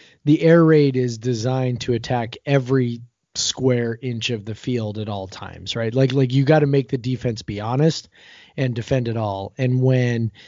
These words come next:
you have a, a quarterback who can run,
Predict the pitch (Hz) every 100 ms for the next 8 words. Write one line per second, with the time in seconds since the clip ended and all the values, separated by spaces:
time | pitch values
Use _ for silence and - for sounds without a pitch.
0 | - _ 139 135 117 135 139 127 127 117
1 | 127 123 - 185 185 151 143 131 - 135
2 | 117 120 113 165 208 120 107 104